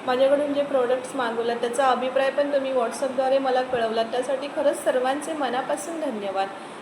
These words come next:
असाच विश्वास माझ्यावरती दाखवा आणि यापुढेही प्रॉडक्ट मागवा. चला तर आपण आपल्या व्हिडिओंना सुरुवात करूया. पण त्यापूर्वी जर आपल्या चॅनलवरती कोणी न्यू व्ह्यूअर्स असतील,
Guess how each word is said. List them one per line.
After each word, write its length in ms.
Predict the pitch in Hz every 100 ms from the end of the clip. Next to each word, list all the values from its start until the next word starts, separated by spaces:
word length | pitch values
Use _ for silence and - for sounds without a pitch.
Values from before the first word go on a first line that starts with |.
| -
असाच 320 | 247 311 311
विश्वास 380 | 302 285 285 277
माझ्यावरती 500 | 277 254 254 254 254
दाखवा 380 | 262 240 233 247
आणि 180 | 240 240 262
यापुढेही 480 | 254 262 262 247 277
प्रॉडक्ट 440 | 277 262 247 247
मागवा. 360 | 254 233 214 220 254 - - - - - 269
चला 200 | 294 277
तर 140 | 294 311
आपण 240 | 285 285
आपल्या 260 | 269 262 269
व्हिडिओंना 460 | 262 254 262 277
सुरुवात 380 | 285 262 233 254 - 294
करूया. 360 | 240 214 220 269 - -
पण 120 | 277
त्यापूर्वी 540 | 294 302 320 320 262 247
जर 180 | 277 277
आपल्या 340 | 277 277 294
चॅनलवरती 600 | 294 240 254 294 294 311
कोणी 280 | 302 294 285
न्यू 240 | 269 262 330
व्ह्यूअर्स 420 | 320 262 247 -
असतील, 640 | 240 - 226 220 - -